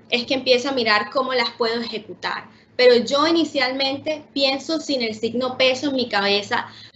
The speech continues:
porque como lo han visto anteriormente, yo sé que para muchos es muy difícil separar la creatividad del signo peso,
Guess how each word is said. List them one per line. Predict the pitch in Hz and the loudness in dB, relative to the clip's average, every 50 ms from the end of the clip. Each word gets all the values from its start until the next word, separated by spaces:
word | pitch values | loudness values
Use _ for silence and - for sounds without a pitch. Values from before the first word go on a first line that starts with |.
| - - _ | -20 -6 _
porque | 233 233 233 233 - 240 226 226 - - - - - - - _ _ _ - - - - | 0 0 0 2 2 4 4 4 4 0 -6 -14 -20 -20 -20 _ _ _ -20 -20 -20 -12
como | - - 277 262 247 240 | -2 0 2 2 2 2
lo | 247 240 | 2 2
han | 240 240 262 269 | 2 0 0 0
visto | 302 311 302 - - - - 330 302 302 - | 0 0 0 -2 -8 -4 -2 -2 -2 0 -2
anteriormente, | - 262 240 220 220 226 226 220 233 240 240 240 240 269 254 - - | -2 -4 -4 -4 -4 -4 -4 -4 -4 -4 -6 -4 -2 -2 -2 -2 0
yo | 220 233 - | 0 0 0
sé | - - - 285 277 285 285 - | 0 2 4 4 4 4 4 2
que | 196 180 165 - - - _ | -2 -2 -2 -4 -10 -12 _
para | - 240 233 220 220 | 0 2 2 2 2
muchos | 233 254 285 294 302 330 320 302 277 | 2 2 2 2 2 0 -4 -6 -6
es | 262 233 240 | -8 -6 -2
muy | 269 294 311 311 | 2 2 2 2
difícil | - 311 302 - 285 285 269 - - 302 302 302 - - - - - _ | 2 -2 -2 -2 -4 -4 -4 -4 -2 -2 -2 -2 -4 -10 -20 -20 -20 _
separar | - - 254 247 247 - 233 226 220 214 220 220 220 - - | -2 0 0 0 2 2 2 4 4 4 2 2 -2 -6 -8
la | - - 254 254 | -6 -6 -4 -4
creatividad | 262 247 247 240 233 233 226 220 220 214 208 214 208 214 - | -4 -4 -4 -4 -6 -6 -2 0 2 4 4 2 2 0 -2
del | 269 262 262 | -2 -2 -4
signo | - - 254 240 254 262 247 240 - | -4 -8 -8 -6 -6 -6 -6 -4 -2
peso, | 277 269 262 262 - 233 185 - | 0 0 0 0 -2 -8 -12 -12